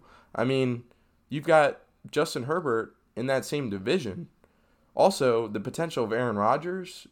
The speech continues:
making his way into that division too. Uh, you got the Raiders now,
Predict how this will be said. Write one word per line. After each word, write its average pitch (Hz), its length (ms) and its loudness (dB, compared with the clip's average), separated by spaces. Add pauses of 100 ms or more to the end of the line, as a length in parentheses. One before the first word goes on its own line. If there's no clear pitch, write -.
making 156 320 -6
his 147 140 -6
way 156 200 -2
into 160 120 -4
that 156 180 -2
division 156 400 -6
too. 170 440 0 (540)
Uh, 101 340 4
you 95 140 -4
got 107 160 2
the 104 100 -4
Raiders 156 480 0
now, 160 540 -4